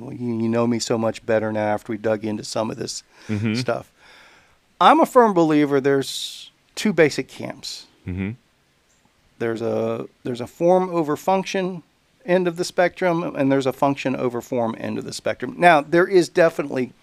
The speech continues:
Speaker 2: Yeah, I was
Speaker 1: bleed
Speaker 2: gonna,
Speaker 1: o-
Speaker 2: I was gonna say it's not that black and white, but
Speaker 1: there's,
Speaker 2: yeah, I
Speaker 1: there, there, there's definitely bleed over, but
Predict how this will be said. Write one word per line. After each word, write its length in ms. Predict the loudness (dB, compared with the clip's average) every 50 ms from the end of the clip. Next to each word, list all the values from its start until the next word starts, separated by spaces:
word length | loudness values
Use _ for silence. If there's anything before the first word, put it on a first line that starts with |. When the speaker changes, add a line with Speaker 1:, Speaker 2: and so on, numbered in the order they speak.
| _ _ -4
Speaker 2:
Yeah, 140 | -2 0 2
I 20 |
was 80 | 6 6
Speaker 1:
bleed 180 | 6 6 8 6
Speaker 2:
gonna, 120 | 4 4
Speaker 1:
o- 60 | 2 _
Speaker 2:
I 100 | -2 -2
was 100 | -2 -2
gonna 140 | -4 -4 -6
say 180 | -4 -4 -4 -4
it's 100 | -4 -4
not 140 | -6 -4 -4
that 140 | -6 -2
black 200 | -2 -2 -2 -2 -4
and 80 | -6
white, 200 | -4 -4 -4 -4
but 100 | 2 6
Speaker 1:
there's, 160 | 8 8 8 6
Speaker 2:
yeah, 80 | 4 0
I 60 | 4 6
Speaker 1:
there, 180 | 8 8 8
there, 240 | 6 8 6 6 6 6
there's 240 | 6 6 6 8 8
definitely 320 | 8 8 8 8 4 2
bleed 400 | 4 6 8 8 8 8 10 8
over, 320 | 10 10 10 10 10 6 8
but 320 | 8 10 10 10 8 6